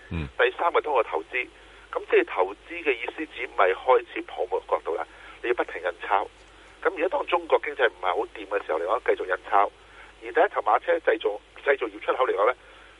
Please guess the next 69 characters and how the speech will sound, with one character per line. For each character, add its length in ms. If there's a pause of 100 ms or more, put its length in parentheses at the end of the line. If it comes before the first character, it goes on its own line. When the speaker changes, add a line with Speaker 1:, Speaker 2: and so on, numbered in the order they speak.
Speaker 2:
全 260
球 160
經 160
濟 80
都 80
不 100
景， 220 (160)
Speaker 1:
嗯。 220
Speaker 2:
於 180
是 120
咧 120 (500)
個 80
泡 220
沫 160
係 140
越 140
嚟 80
越 100
恐 180
怖 160
咧。 80 (280)
Speaker 1:
係。 300
Speaker 2:
房 140 (100)
地 100
產 200
大 100
家 80
知 120
道 100
價 200
格 100
又 120
好 120
高， 160 (240)
又 80
係 120
泡 140
沫 120
咯。 120 (200)
Speaker 1:
嗯。 440 (640)
OK， 340 (220)
咁 200
啊， 600
Speaker 2:
嗯。 80 (100)
Speaker 1:
如 180
果 120
咁 40
樣 120
睇， 400
你 120
估 600 (120)
中 240
央 180
係 140
咪 80 (160)
陸 140 (100)
續 180
都 80
仲 140
有 140
啲， 500 (100)
誒， 140
招 300
數 60
會 60
推 140
出 100
嚟 140
啊？ 100